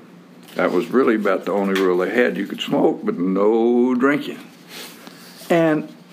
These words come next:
I had three times while I was there, I had a chance to drink, and I drank all three times. <laughs> You know, and I never even thought about what I was putting at risk. And in fact, one time I got caught.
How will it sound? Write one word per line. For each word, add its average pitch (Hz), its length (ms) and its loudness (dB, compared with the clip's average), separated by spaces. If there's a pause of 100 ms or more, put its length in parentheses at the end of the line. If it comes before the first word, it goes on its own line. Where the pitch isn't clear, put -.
I 151 100 2
had 165 280 2
three 190 320 2
times 151 400 0
while 123 180 2
I 117 60 0
was 110 260 -2
there, 127 480 0 (400)
I 113 80 -4
had 117 180 2
a 113 60 -2
chance 120 340 0
to 117 80 0
drink, 110 520 0 (520)
and 151 140 4
I 147 120 4
drank 127 340 2
all 135 160 2
three 156 180 0
times. 113 440 -4
<laughs> 466 800 0 (100)
You 359 180 2
know, 180 240 2
and 196 200 2
I 190 100 4
never 214 360 2
even 180 260 0
thought 262 340 2
about 160 500 0
what 190 120 4
I 170 80 4
was 156 180 0
putting 170 340 2
at 156 100 2
risk. 208 440 4
And 160 100 2
in 156 60 2
fact, 165 220 2
one 180 200 4
time 196 200 2
I 170 80 4
got 160 280 0
caught. - 600 0